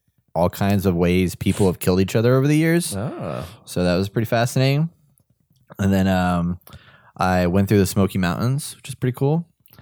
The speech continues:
Speaker 1: Got to see the Smoky Mountains for a little bit. That was, that was
Speaker 2: Nice.
Speaker 1: nice.
Speaker 2: Very nice.
Speaker 1: And then I started The Outer Worlds.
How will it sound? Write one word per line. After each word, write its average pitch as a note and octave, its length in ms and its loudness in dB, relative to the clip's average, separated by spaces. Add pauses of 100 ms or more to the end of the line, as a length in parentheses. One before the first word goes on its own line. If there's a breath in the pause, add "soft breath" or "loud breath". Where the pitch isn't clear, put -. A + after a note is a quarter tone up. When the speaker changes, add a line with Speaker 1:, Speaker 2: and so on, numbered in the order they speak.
(240 loud breath)
Speaker 1:
Got - 100 -2
to F2 60 -2
see F#2 160 -4
the F2+ 60 0
Smoky F#2 280 -2
Mountains F2 240 -2
for G#2+ 120 -2
a - 20 2
little G#2+ 100 2
bit. B2+ 320 0
That E2 120 -4
was, F#2 100 -2
that E2+ 140 0
was F#2 200 -4
Speaker 2:
Nice. G#2 200 -2
Speaker 1:
nice. - 220 -6
Speaker 2:
Very F2 140 -6
nice. E2+ 300 -4
Speaker 1:
And F#2 120 -2
then F#2+ 140 4
I F2+ 120 2
started A#2+ 440 0
The A#2+ 80 2
Outer B2 140 2
Worlds. B2+ 640 -2